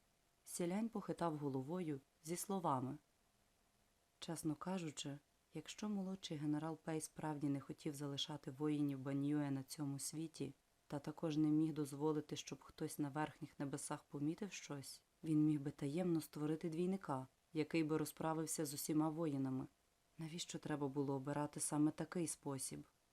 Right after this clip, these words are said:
Хуачен відповів: "Сили двійника обмежені. Ти сам бачив цього Аджао,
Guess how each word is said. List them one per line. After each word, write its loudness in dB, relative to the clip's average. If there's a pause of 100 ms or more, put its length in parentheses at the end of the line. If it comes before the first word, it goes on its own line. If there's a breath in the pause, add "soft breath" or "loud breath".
(1160)
Хуачен 2
відповів: -2 (1500)
"Сили 2
двійника 2
обмежені. -2 (340)
Ти -2
сам 2
бачив -2
цього 0
Аджао, 0